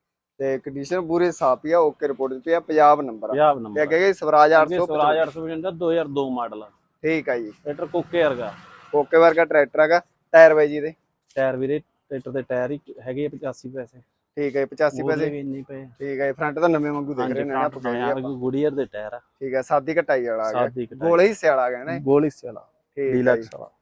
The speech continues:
Speaker 1: ਤੇ ਇੰਜਨ ਗੇਅਰ ਬਾਈ?
Speaker 2: ਇੰਜਨ ਗੇਅਰ ਦਾ ਪੂਰਾ ਓਕੇ, ਵਾਹ ਕੇ ਟਰੈਕਟਰ ਚੈੱਕ ਕਰਕੇ ਲੈ ਕੇ ਜਾਓ।
Speaker 1: ਠੀਕ ਆ, ਵਾਹ ਕੇ ਚੈੱਕ ਕਰ ਕਰਕੇ ਲੈ ਕੇ
Speaker 2: ਡੈਕ
Speaker 1: ਜਾਓ
Speaker 2: ਡੁੱਕ
Speaker 1: ਜਿੰਨਾ
Speaker 2: ਲੱਗਾ,
Speaker 1: ਹੈਗਾ।
Speaker 2: ਜ਼ਿਮੀਂਦਾਰ ਆ ਟਰੈਕਟਰ।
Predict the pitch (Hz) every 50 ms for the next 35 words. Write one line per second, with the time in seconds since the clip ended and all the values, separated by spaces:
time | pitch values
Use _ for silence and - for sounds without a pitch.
0 | _ _ _ _ _ _ _ - 143 135 139 139 139 139 139 139 _ _ _ -
1 | 156 160 160 160 165 165 165 170 180 170 170 160 151 _ _ _ _ _ _ _
2 | _ _ - 165 185 202 214 214 202 202 196 190 185 156 143 147 147 139 131 127
3 | 120 110 _ - 165 156 156 175 190 190 170 156 131 131 117 - - 110 - 123
4 | 113 - - 131 123 - - 120 110 113 107 110 110 101 98 110 - - _ _
5 | _ _ 147 143 139 135 120 127 127 123 117 127 131 139 151 170 151 - 151 135
6 | - - 139 135 - 139 135 120 135 135 135 143 139 135 135 131 117 113 131 131
7 | 143 131 143 127 123 113 131 135 147 139 156 170 170 175 165 165 147 135 117 117
8 | 107 101 _ - 110